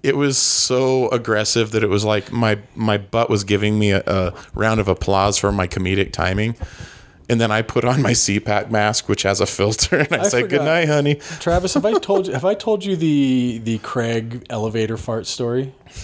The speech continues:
Speaker 1: I don't think so.
Speaker 2: So this is something, Craig, uh, we used to, 'cause there, uh, at, at the warehouse that I work at, there's, like, a, a, you know, from one floor, a, a one floor elevator.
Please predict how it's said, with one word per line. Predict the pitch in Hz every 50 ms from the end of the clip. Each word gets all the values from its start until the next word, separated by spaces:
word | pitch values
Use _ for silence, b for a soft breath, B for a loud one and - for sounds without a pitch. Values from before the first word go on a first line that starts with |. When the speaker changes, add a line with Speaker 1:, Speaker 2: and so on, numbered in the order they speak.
| B 127 -
Speaker 1:
I | 101
don't | 107 107 - -
think | - 107 135 -
so. | - - 90 - B B B B B
Speaker 2:
So | - - 170 151 143 135 139
this | 139 139 180 208 - 233
is | 202 -
something, | - 196 175 - 165 147 139
Craig, | - 143 131 123 123 123 120 98 b b b b b b b b b -
uh, | 127 123 123 123 123 123 127 117 92 95 - - 85
we | 92 127 123 135 156
used | 185 196 202 202 202 202 180 - -
to, | 180 165
'cause | - 160 147 139
there, | 147 151 151 143
uh, | 139 139 131 131 127 127 - 135 131
at, | 131 127 -
at | 139 123 -
the | - 139 131 127
warehouse | 117 131 135 135 143 143 123 117 -
that | - 117 110
I |
work | 107 110 110 - -
at, | 117 113 107
there's, | 117 120 120 113
like, | 120 110 -
a, | 113 110 110 107 - - _ _ 127
a, | 117 110 101 - b b b b b b b b b b b _ _
you | 127 117
know, | 110 104 107
from | - - 127 117 117 113
one | 120 120 120 120 120 120 113 117
floor, | - - - 120 113 110 110 107 -
a, | - 127 113 120 -
a | - 139
one | 120 123 127 127
floor | 117 - - 113 110 90
elevator. | 104 104 101 95 95 85 78 80